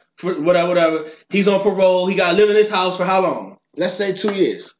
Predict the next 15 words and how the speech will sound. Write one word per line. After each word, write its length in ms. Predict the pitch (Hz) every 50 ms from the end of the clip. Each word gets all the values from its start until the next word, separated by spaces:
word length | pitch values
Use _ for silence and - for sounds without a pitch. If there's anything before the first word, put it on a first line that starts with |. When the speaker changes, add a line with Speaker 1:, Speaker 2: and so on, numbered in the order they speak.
| _ -
Speaker 1:
He 100 | 196 196
gotta 160 | - - 196
live 120 | 214 214
in 80 | 226 208
his 20 | 214
house 160 | 196 185 170 170
for 60 | 180
two 120 | - 226 214
years. 460 | 214 208 208 208 202 202 202 202 - - - - _ -
Probably 320 | 220 214 214 208 208 214
he 40 | 208
pays 220 | - 233 233 220 226
from 120 | 226 208
the 60 | 202
city. 360 | - - 233 214 214 214 202